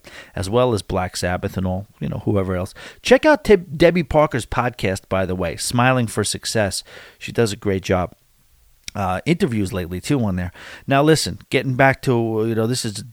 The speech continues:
this is a double tangent we're on here, but listen, again, listen.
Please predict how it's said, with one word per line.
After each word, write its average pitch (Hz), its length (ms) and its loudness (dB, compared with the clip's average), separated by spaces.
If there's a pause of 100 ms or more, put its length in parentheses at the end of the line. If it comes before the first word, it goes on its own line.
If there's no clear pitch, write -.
this 127 160 -2
is 117 120 -6
a 107 60 0
double 120 280 4
tangent 87 440 -2
we're 87 140 -4
on 85 100 -4
here, 82 160 -4
but 85 180 -8
listen, - 460 -2
again, 127 460 4 (520)
listen. 143 560 2